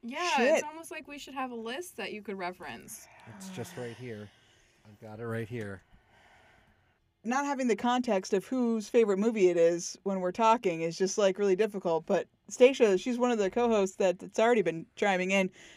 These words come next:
Speaker 2: Uh, say hello. <laughs>
Speaker 1: Hello.
Speaker 2: Daniel's the other one. He's the other, the second one. Daniel, say hello.
Speaker 3: I only bring it all up because I, I write something down. I'm ready to go.
Speaker 2: Right, right.
Speaker 3: And I,
Speaker 2: Yes.
Speaker 3: and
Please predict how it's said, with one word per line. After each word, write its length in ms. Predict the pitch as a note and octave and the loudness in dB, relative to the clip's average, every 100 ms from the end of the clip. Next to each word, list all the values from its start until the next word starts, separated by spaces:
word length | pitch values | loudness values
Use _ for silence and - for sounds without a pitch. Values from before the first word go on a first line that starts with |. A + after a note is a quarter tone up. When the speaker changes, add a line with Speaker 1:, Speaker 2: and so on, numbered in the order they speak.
| _ | _
Speaker 2:
Uh, 400 | - F#3+ F#3 F3+ - _ - | 2 4 6 4 0 _ -14
say 160 | C4 A#3+ | 2 4
hello. 500 | A#3 B3+ A#3+ G#3 G#3+ - A3 - | 6 8 10 10 6 0 -10 -10
<laughs> 320 | - - - | -18 -20 -18
Speaker 1:
Hello. 500 | B3 A3+ F#3+ F3+ F3+ A#3 - - - | -10 0 2 2 0 -6 -16 -14 -2
Speaker 2:
Daniel's 300 | D4+ F4 D4 | 0 2 4
the 80 | |
other 180 | D4 C#4+ | 6 6
one. 300 | G#3 F3+ F3+ - _ _ | 4 2 -2 -10 _ _
He's 160 | A3+ | 0
the 80 | G#3+ | 4
other, 300 | A3 G3+ F3 - - - | 6 4 0 -8 -20 -8
the 240 | G3+ F#3 - | 0 0 0
second 340 | - A#3+ A3+ E3+ | -2 -2 -2 -4
one. 260 | E3+ E3 - - | -6 -8 -14 -4
Daniel, 260 | A3 A3+ G#3+ | 0 2 6
say 140 | B3 | 8
hello. 280 | B3 C4+ C4+ B3+ _ _ | 10 10 8 6 _ _
Speaker 3:
I 100 | C3 | -2
only 200 | E3+ G#3 | 0 0
bring 220 | D3+ C3 A#2+ | 0 -2 -2
it 80 | |
all 200 | A2 G#2+ | -2 -2
up 140 | G#2+ G#2 | -4 -4
because 340 | A2 G2+ G#2 G2+ - | -8 -6 -6 -8 -8
I, 220 | A#2 A#2 - | -6 -4 -6
I 160 | A2 G#2 | -8 -2
write 280 | B2+ G3 | 0 0
something 340 | - G2+ - G#2 | -2 -6 -6 -8
down. 320 | A#2+ D3 A2 | -6 -4 -6
I'm 160 | G2 G#2 | -6 -6
ready 180 | A#2 B2+ | -6 -6
to 100 | A2 | -4
go. 360 | A#2+ E3 F3 F3+ | -4 -4 -6 -8
Speaker 2:
Right, 640 | F3+ F#3 G#3+ A#3 A#3+ G3+ - - | -8 -8 -6 -4 -2 -4 -10 -12
right. 160 | F#3+ | -6
Speaker 3:
And 100 | G#3 | -2
I, 100 | G#2+ | -2
Speaker 2:
Yes. 120 | A2 - | -4 -4
Speaker 3:
and 80 | - | 0